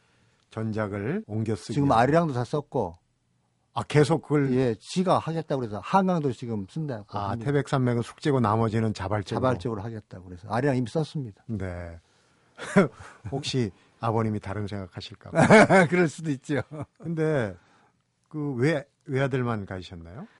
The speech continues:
Speaker 2: 아시다시피 저는 사남 사녀 팔남매입니다.
Speaker 1: 네.
Speaker 2: 뭐 이렇게 말했듯이 아버지가 너무 가난해서 저-, 지긋지긋하게 가난인데 둘이 문학을 해서 자식을 많이 낳으면 잘 키울 자신이 전혀 없었기 때문에
Speaker 1: 네.
Speaker 2: 하나만, 아들이든 딸이든 하나만 낳자.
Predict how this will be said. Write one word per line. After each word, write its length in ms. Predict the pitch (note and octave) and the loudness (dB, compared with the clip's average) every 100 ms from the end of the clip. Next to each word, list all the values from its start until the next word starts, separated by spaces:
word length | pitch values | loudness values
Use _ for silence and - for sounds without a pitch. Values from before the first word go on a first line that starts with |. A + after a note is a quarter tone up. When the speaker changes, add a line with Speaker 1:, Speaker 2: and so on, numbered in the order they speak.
| - | -6
Speaker 2:
아시다시피 800 | C#3+ C#3+ - D3 - _ - C#3 | -4 -4 -2 -2 -4 _ -6 -4
저는 340 | - C3+ A#2+ | -2 -4 -4
사남 420 | G#2 - F#3 E3 | -6 -2 2 2
사녀 220 | C3 B2 A#2+ | 0 -4 -6
팔남매입니다. 920 | - D#3 D#3+ D3+ C3+ A2+ F#2+ F#2+ F2+ | -8 -8 -6 -6 -6 -8 -12 -16 -12
Speaker 1:
네. 320 | G#2+ F2 D#2 _ | -10 -10 -12 _
Speaker 2:
뭐 140 | C3+ C3+ | -6 -4
이렇게 200 | - C3+ | -2 0
말했듯이 720 | B2+ C3 - C3 A2 - A#2+ A2 A2 | 0 0 -2 -8 -8 -8 -8 -8 -6
아버지가 500 | A#2 C3 D3 C#3+ B2 | -4 -2 -2 -2 -2
너무 240 | B2 D#3 | 2 2
가난해서 540 | C3 B2+ B2+ A#2 - A2 | 2 0 0 -4 -8 -14
저-, 140 | - G#2+ _ | -10 -10 _
지긋지긋하게 640 | - C3+ C#3+ D#3 C3+ B2+ | -8 -4 0 0 -2 -4
가난인데 720 | A2 A2 A2 G#2 G2+ A2 G#2+ - _ _ _ _ _ _ | -2 -4 -4 -6 -8 -10 -14 -16 _ _ _ _ _ _
둘이 240 | - D#3+ | 0 4
문학을 320 | D#3+ D3 D3+ C3+ | 4 6 4 2
해서 220 | B2+ B2+ _ _ _ _ _ | -2 -6 _ _ _ _ _
자식을 360 | - A#2+ C#3+ | -6 -2 0
많이 200 | A#2+ A2+ | 0 0
낳으면 220 | A#2 G#2 F#2+ | -2 -6 -8
잘 220 | - A2+ | -8 -8
키울 300 | - - G#2 | -10 -12 -12
자신이 320 | A2 - A#2+ | -12 -10 -10
전혀 220 | - A#2 | -6 -6
없었기 340 | G#2+ - G#2 G#2 | -6 -8 -16 -16
때문에 380 | - G2 F#2+ G2 - | -16 -16 -16 -20 -14
Speaker 1:
네. 320 | G#2+ F2 D#2+ | -12 -12 -14
Speaker 2:
하나만, 480 | - D3+ C#3 G#2+ F2 - _ _ | -10 -4 -4 -4 -10 -18 _ _
아들이든 520 | A2 A#2+ C#3+ D3 D3 | 0 2 4 2 2
딸이든 280 | C3+ C#3 C3 | 0 -4 -4
하나만 380 | A#2+ C#3+ C3+ A#2+ | -8 -6 -6 -4
낳자. 400 | G#2 F2+ - F#2 | -8 -10 -16 -18